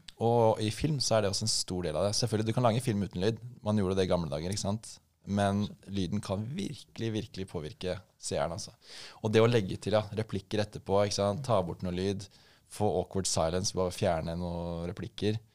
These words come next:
Ehm, det er veldig gøy. Det er veldig gøy. Så lyddesign. Jeg sier jo til folk som har lyst til å jobbe med film, at, eh, du må ikke stå, bare stå bak kamera.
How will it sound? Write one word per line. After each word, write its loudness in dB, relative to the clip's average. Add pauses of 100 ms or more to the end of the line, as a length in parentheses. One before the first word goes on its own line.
(440)
Ehm, -4 (600)
det 2
er 4
veldig -6
gøy. -12 (200)
Det -8
er -2
veldig -10
gøy. -8
Så 2
lyddesign. 2 (220)
Jeg 2
sier 4
jo 0
til 0
folk 2
som -2
har 2
lyst -2
til 2
å 4
jobbe 0
med -2
film, 4 (100)
at, -4
eh, 6
du -4
må 4
ikke -6
stå, -2
bare 2
stå -4
bak 0
kamera. 4